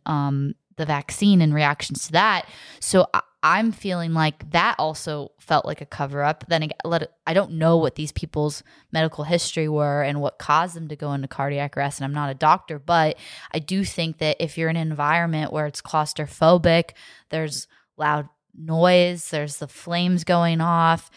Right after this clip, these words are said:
you can't breathe. If you already are potentially could have a disposition to that, that could trigger the cardiac arrest.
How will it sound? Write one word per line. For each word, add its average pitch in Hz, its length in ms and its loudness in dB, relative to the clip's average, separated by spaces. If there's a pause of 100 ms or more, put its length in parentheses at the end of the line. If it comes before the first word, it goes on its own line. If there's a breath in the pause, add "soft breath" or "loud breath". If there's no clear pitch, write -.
(140 loud breath)
you - 80 -16
can't - 320 -6
breathe. 170 640 -2 (560 soft breath)
If 170 200 -8
you 185 200 -6
already 170 720 -2 (840)
are 156 480 0 (1000)
potentially 170 520 -4
could 165 240 -6
have 160 200 -4
a 156 60 -4
disposition 160 720 -4
to 165 80 -4
that, 151 300 -4
that 147 260 -4
could 151 180 -12
trigger 156 560 -4 (420 soft breath)
the 175 60 -6
cardiac 151 540 0
arrest. 160 680 0